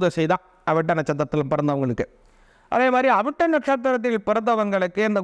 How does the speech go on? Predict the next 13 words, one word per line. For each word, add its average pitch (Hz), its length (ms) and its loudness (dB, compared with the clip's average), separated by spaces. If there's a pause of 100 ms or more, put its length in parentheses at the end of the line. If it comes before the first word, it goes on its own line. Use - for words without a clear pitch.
(100)
குரு 262 280 0
திசைங்கிறது 220 720 0 (640)
அமோக 254 580 2
திசை 214 300 2 (240)
அப்படின்னு 190 380 0
சொல்லலாம். 175 440 0 (560)
அவிட்ட 202 400 0
நட்சத்திரம் 208 520 0
மகர 202 300 2
ராசியா 208 420 0
இருந்தாங்க 196 420 0 (140)
அப்படின்னா 190 420 0 (280)
அவங்களுக்கு 190 500 0